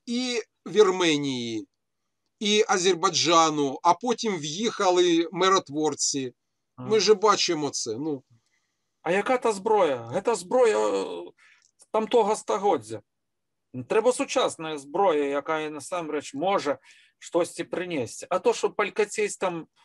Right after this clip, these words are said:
Speaker 2: бачыце, колькі дронаў нарабілі, таксама і, і, і ўсе разумеюць.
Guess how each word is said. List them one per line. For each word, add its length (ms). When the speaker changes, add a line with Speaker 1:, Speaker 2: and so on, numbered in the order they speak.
Speaker 2:
бачыце, 360
колькі 520
дронаў 380
нарабілі, 480
таксама 460
і, 80
і, 220
і 40
ўсе 260
разумеюць. 600